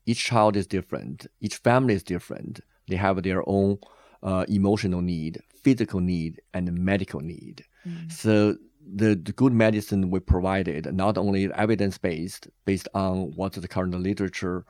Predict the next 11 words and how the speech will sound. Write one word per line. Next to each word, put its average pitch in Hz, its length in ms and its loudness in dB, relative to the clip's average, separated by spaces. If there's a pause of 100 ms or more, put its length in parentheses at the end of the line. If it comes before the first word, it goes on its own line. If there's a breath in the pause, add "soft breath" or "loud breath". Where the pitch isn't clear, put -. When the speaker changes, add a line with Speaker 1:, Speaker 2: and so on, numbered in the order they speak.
(140 soft breath)
Speaker 1:
what 98 260 -2
we 92 140 0
know 95 300 4
in 98 100 0
the 92 80 0
studies, 87 580 -2 (260 soft breath)
to 90 100 -6
treating 127 360 0
patients. 87 420 -2
More 95 200 -2
importantly, 95 760 0